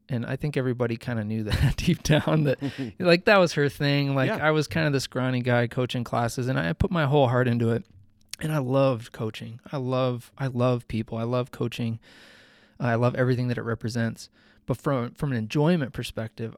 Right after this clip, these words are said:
Speaker 1: I didn't really enjoy CrossFit. And, and for me, I've, I've, I've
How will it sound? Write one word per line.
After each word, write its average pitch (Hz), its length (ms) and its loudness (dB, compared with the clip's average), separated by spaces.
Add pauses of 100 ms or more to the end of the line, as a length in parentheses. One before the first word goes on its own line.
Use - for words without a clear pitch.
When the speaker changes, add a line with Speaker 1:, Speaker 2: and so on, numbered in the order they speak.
Speaker 1:
I - 80 -10
didn't 160 160 -10
really 131 140 -8
enjoy 110 420 -10
CrossFit. - 580 -18 (760)
And, 120 360 -2
and 117 120 -8
for 127 120 -8
me, 135 320 -2
I've, 117 340 -8
I've, 117 340 -6
I've 117 160 -6